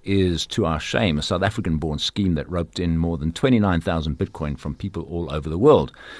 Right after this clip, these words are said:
And it was promising returns, believe it or not, of ten percent per month. But the latest stats from research group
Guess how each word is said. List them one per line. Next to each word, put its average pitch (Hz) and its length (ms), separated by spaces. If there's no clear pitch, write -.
And 107 100
it 123 140
was 92 100
promising 104 560
returns, 82 800
believe 92 300
it 85 60
or 85 60
not, 92 260
of 90 280
ten 104 180
percent 95 400
per 107 260
month. 101 560
But 143 140
the 160 80
latest 190 360
stats 117 400
from 120 380
research 117 420
group - 340